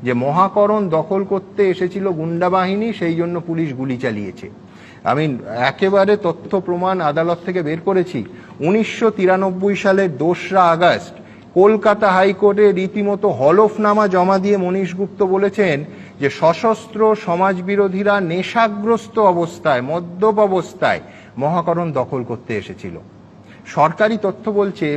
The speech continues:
পুলিশ সেদিন লাঠিচার্জ করা ছাড়াও তিনশো একচল্লিশ রাউন্ড কাঁদানে গ্যাসের শেল পাঠায়, রাইফেল থেকে পঁচাত্তর রাউন্ড আর রিভলভার থেকে ছেচল্লিশ রাউন্ড গুলি ছোঁড়ে।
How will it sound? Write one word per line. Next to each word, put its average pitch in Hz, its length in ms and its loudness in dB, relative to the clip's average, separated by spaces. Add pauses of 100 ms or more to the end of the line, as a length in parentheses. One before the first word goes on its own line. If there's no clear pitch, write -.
পুলিশ 196 440 -6
সেদিন 196 360 -2
লাঠিচার্জ 180 560 -4
করা 165 300 -2
ছাড়াও 139 380 0 (800)
তিনশো 240 540 0 (180)
একচল্লিশ 214 800 0
রাউন্ড 208 260 0 (100)
কাঁদানে 165 420 -2
গ্যাসের 180 400 -4
শেল 151 300 -2
পাঠায়, 175 380 -6 (580)
রাইফেল 185 560 2 (100)
থেকে 208 280 0 (480)
পঁচাত্তর 214 840 -2
রাউন্ড 214 320 0 (160)
আর 143 180 2
রিভলভার 196 640 2
থেকে 214 240 -4 (120)
ছেচল্লিশ 226 720 -4
রাউন্ড 170 280 -2
গুলি 120 240 -6
ছোঁড়ে। 87 260 -12